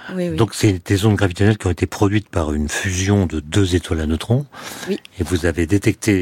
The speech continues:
Speaker 2: une vibration de l'espace-temps induite par ce phénomène, en même temps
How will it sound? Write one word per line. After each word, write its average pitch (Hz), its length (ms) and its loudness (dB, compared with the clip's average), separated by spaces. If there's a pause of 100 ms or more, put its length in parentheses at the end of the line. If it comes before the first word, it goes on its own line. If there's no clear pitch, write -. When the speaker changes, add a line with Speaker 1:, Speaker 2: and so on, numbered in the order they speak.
Speaker 2:
une 78 100 -8
vibration 101 500 -2
de 95 40 0
l'espace-temps 90 540 -4
induite 104 400 0
par - 180 -6
ce - 180 -8
phénomène, 95 640 -2 (380)
en - 100 0
même 90 180 2
temps 143 300 2